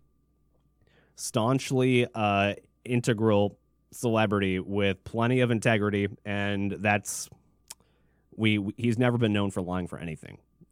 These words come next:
right? So, un-, unfortunately, I, uh,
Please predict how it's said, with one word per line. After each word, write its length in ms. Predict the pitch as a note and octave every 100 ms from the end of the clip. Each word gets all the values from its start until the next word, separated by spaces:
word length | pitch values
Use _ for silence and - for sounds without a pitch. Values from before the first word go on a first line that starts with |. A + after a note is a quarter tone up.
| -
right? 280 | E2 D#2+ - _ _ _ _ _ _ _ _ _ _
So, 300 | - E2+ D#2+
un-, 200 | E2 E2 -
unfortunately, 680 | E2 - F#2+ - F2 E2
I, 280 | C#2 D#2+ D#2+
uh, 280 | D#2+ D#2